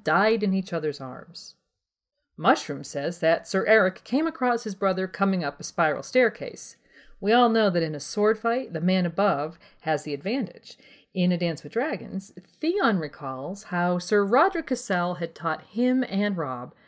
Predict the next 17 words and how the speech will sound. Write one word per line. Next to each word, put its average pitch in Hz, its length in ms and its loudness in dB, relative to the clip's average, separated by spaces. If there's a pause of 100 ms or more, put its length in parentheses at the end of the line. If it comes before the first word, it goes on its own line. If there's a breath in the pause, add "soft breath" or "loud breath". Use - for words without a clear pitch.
(120)
that 160 140 -4
a - 20 -2
single 311 460 0
man 156 420 0
fighting 240 480 2
down 190 320 2
a - 20 -6
spiral 135 400 -8
stair 127 360 -12
could 135 160 -16
hold 202 280 -2
off 185 320 -2
a - 80 -12
hundred 233 480 -2
attackers 165 520 -4
coming 151 380 -14
up. - 260 -20